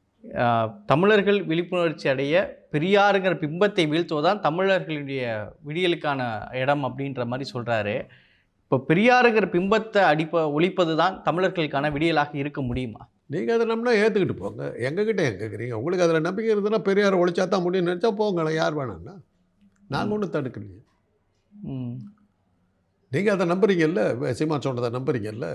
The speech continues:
Speaker 2: அதுக்கு ஒரு விளம்பரம் கொடுக்குறீங்கல்ல, நம்பிட்டு போங்க. எங்களுக்கு என்ன வந்தது?
Speaker 1: ம்.
Speaker 2: புத்தரோ யாரோ என் பின்னாடி வாங்கன்னு சொல்லல. அவர் போயிட்டு இருந்தார், அவங்க பின்னாடி போனாங்க. நம்புறது நம்பாத உன் இஷ்டம், இது என்னுடைய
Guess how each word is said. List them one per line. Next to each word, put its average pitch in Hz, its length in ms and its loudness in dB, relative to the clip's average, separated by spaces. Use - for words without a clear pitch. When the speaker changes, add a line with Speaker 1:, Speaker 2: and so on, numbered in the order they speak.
Speaker 2:
அதுக்கு 139 240 2
ஒரு 131 160 4
விளம்பரம் 147 400 0
கொடுக்குறீங்கல்ல, 127 560 -2
நம்பிட்டு 190 400 -2
போங்க. - 180 -14
எங்களுக்கு 170 280 -2
என்ன 101 120 -8
வந்தது? 92 200 -16
Speaker 1:
ம். 120 180 -6
Speaker 2:
புத்தரோ 196 420 4
யாரோ 165 280 6
என் 147 300 2
பின்னாடி 196 280 0
வாங்கன்னு 143 360 -4
சொல்லல. 139 360 -4
அவர் 147 280 0
போயிட்டு 202 260 4
இருந்தார், 107 320 0
அவங்க 123 240 0
பின்னாடி 165 240 -2
போனாங்க. 135 340 -6
நம்புறது 214 420 6
நம்பாத 214 300 4
உன் 196 100 4
இஷ்டம், 139 380 2
இது 151 100 2
என்னுடைய 185 260 2